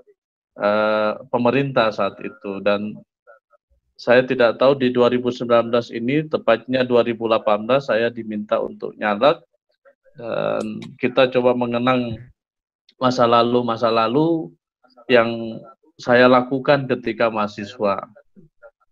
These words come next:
Hampir tiap minggu kita demo saat itu di gedung D P R D. Dan ternyata di dua ribu sembilan belas saya menjadi anggota dewan dan mencoba meresapi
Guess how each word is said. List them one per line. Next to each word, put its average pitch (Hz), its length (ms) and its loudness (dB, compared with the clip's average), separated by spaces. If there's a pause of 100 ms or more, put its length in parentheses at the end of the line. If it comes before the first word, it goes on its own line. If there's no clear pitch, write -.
(420)
Hampir 127 400 2
tiap 127 240 2
minggu 131 320 -2
kita 101 640 0
demo 131 560 2
saat 104 400 -4
itu 107 320 -10
di 101 240 -6
gedung 104 240 -2
D 98 160 -4
P - 80 -6
R 104 160 2
D. 101 400 -4 (480)
Dan 104 160 0
ternyata 117 480 2
di 123 160 -2
dua 110 160 2
ribu 110 160 -4
sembilan 110 400 -4
belas 151 320 2
saya 120 240 2
menjadi 107 480 -6
anggota 104 320 -8
dewan 123 480 2 (560)
dan 127 160 6
mencoba 139 480 4
meresapi 139 880 2